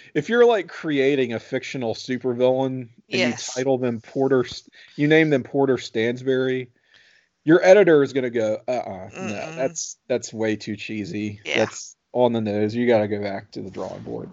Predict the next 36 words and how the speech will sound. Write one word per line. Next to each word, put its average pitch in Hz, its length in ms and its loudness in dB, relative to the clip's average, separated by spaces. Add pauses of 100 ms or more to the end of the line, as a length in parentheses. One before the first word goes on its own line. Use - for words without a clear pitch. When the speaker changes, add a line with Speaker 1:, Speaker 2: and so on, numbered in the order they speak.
Speaker 1:
there." - 220 -8
<laughs> - 40 -4
Like, 139 240 2 (560)
that's - 260 4
such 113 300 -4
a 107 220 -4 (460)
Speaker 2:
Yeah. - 200 -10
Speaker 1:
bullshit 107 480 -8
name. 113 160 -4
Speaker 2:
He, - 120 -4 (420)
Porter's 285 380 2
a 415 60 -2
white 240 320 2
guy, 170 460 -2 (300)
uh, 202 420 -12
in - 360 -14
case 214 40 -4
you 233 60 0
didn't 113 240 -2
Speaker 1:
Imagine. 123 120 -12
Speaker 2:
realize 185 560 -12
that. 202 280 -12 (340)
Speaker 1:
Yeah. 202 400 4
Speaker 2:
And, 196 340 -8
uh, 208 240 6
Ray 285 300 4
is, 214 520 0
uh, 214 600 2 (140)
are 214 140 -4
they, 294 440 -10
um, 202 540 -10 (1200)
he 262 100 0
has 277 160 2
a 254 40 -2
big 240 220 -2
family, 185 760 -6